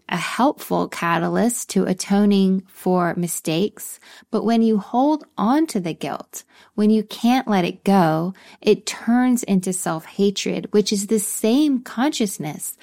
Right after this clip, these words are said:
that led you to make that mistake in the first place. So it creates this cycle of, "There's something wrong with me." And you don't make choices from the perspective of your wholeness,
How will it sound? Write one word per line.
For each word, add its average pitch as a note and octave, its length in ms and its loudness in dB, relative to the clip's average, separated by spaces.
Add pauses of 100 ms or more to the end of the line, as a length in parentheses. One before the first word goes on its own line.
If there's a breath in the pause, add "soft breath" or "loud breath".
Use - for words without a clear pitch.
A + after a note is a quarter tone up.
(240 loud breath)
that G#3+ 220 0
led G3+ 440 4
you F#3 240 2
to F3 160 -4
make E3+ 280 0
that - 260 -6
mistake F#3 600 -2
in G3+ 100 2
the G3+ 80 2
first G3 540 -4
place. - 560 -12 (260)
So A#3 640 2
it - 240 -2 (120)
creates B3 520 0
this G#3 240 -2
cycle G#3+ 720 -2
of, E3+ 320 -2 (140)
"There's G3+ 180 0
something G#3+ 540 0
wrong F3 300 2
with E3+ 240 -6
me." F3+ 340 -12 (220 soft breath)
And G#3+ 360 2
you G3+ 160 2
don't C4+ 240 4
make A3 380 2
choices A#3 540 0
from F#3+ 200 0
the F#3 120 0
perspective F3+ 680 -4
of F#3 140 -2
your D#3+ 120 0
wholeness, F3+ 680 0